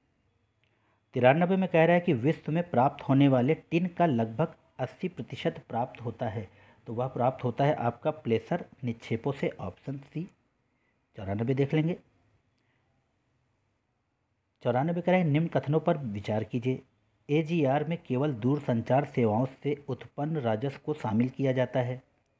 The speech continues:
ठीक है। दो में कह रहा है, "वर्तमान में राष्ट्रीय आय मापन हेतु आधार वर्ष ग्यारह बारह है।"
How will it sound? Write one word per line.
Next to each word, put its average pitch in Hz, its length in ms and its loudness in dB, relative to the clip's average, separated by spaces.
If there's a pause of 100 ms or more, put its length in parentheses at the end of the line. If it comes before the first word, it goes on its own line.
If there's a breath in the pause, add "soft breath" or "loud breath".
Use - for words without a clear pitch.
(220)
ठीक 117 140 -14
है। 139 200 -2 (1000 soft breath)
दो 123 220 6
में 165 100 4
कह 156 120 8
रहा 170 100 8
है, 139 60 6
"वर्तमान 131 440 6
में 165 140 6
राष्ट्रीय 117 540 2
आय 131 380 2
मापन 117 400 -2
हेतु 123 640 -4
आधार 117 380 4
वर्ष 135 280 0
ग्यारह 113 480 0
बारह 110 380 -2
है।" 101 220 -10